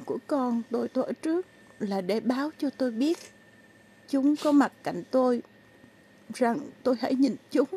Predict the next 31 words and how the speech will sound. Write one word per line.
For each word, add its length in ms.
hãy 200
nói 160
chuyện 360
với 100
chúng. 320
"Mẹ 120
ở 220
đây 240
nè, 400
con 200
hãy 160
nhìn 460
và 120
nói 180
chuyện 340
với 120
mẹ 280
đi." 380
Giờ 320
thì 140
trong 300
lòng 180
tôi 160
cũng 340
muốn 160
nói 280
với 100
con 260
mình 180
như 220
thế, 400